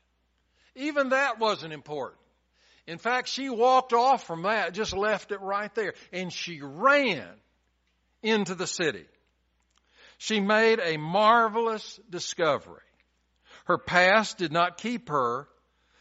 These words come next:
from sharing her testimony. A lot of people knew exactly who she was and what she'd been about all her life. And of course, they didn't want to hear her, but she went back and she told the gospel message to everybody.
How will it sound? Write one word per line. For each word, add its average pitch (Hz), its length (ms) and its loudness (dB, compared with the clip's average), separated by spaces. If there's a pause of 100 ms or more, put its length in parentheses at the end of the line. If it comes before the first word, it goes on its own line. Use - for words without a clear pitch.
(160)
from 185 260 -2
sharing 190 640 0
her 185 200 -6
testimony. 156 640 -6
A 160 60 -4
lot 262 180 6
of 277 80 0
people 190 260 -4
knew 196 140 0
exactly 175 520 -2
who 156 120 -2
she 151 200 -6
was 165 360 -2
and 151 100 -12
what 190 220 -6
she'd 190 320 -14
been 220 160 -10
about 110 420 -12
all 120 160 -8
her 110 140 -12
life. 107 280 -14 (1080)
And 147 100 -14
of - 40 -14
course, 202 240 0
they 202 160 -2
didn't 170 180 -4
want 165 140 -8
to 156 60 -14
hear 233 140 -8
her, 202 80 -6
but 170 160 -8
she 294 220 -8
went 208 200 -6
back 233 280 -2
and 175 120 -10
she 254 180 -12
told 214 360 -4
the 156 80 -10
gospel 185 420 -6
message 190 460 -12
to 175 120 -8
everybody. 185 520 -16